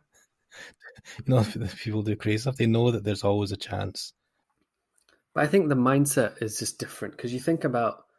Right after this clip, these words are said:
Speaker 2: Formula One drivers nowadays. Like, you, you heard this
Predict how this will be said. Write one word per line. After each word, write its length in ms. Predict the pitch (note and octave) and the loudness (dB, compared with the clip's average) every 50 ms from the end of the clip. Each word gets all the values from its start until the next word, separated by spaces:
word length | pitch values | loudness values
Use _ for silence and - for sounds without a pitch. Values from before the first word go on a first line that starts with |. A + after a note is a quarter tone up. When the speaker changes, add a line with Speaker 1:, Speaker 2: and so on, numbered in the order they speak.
| _ _ _ _ _ _ _ _ | _ _ _ _ _ _ _ _
Speaker 2:
Formula 400 | - - - C3 B2 B2 A#2+ A2+ | -8 0 2 2 4 4 2 2
One 200 | A2+ A2+ A2+ A2 | 2 0 0 0
drivers 380 | G#2+ G#2+ G#2 G2+ G2+ G#2+ G2+ G2+ | -2 -2 -2 -2 -4 -6 -4 -2
nowadays. 640 | G#2 G#2 G#2+ G#2+ G#2 G2 G2 F#2+ G2+ G2+ - - - _ _ _ _ _ _ _ _ _ _ _ _ _ _ _ - | -2 -2 0 -2 -2 -4 -4 -6 -8 -8 -10 -14 -16 _ _ _ _ _ _ _ _ _ _ _ _ _ _ _ 2
Like, 160 | C3 B2+ B2+ | 2 2 2
you, 300 | - C#3 C#3+ C#3+ C3+ C3 | -2 -2 0 2 2 2
you 200 | C3 C3+ C#3 D3 | 2 4 6 6
heard 160 | C3+ C3+ A#2+ | 6 6 4
this 220 | A2+ G#2+ - - | 4 2 0 0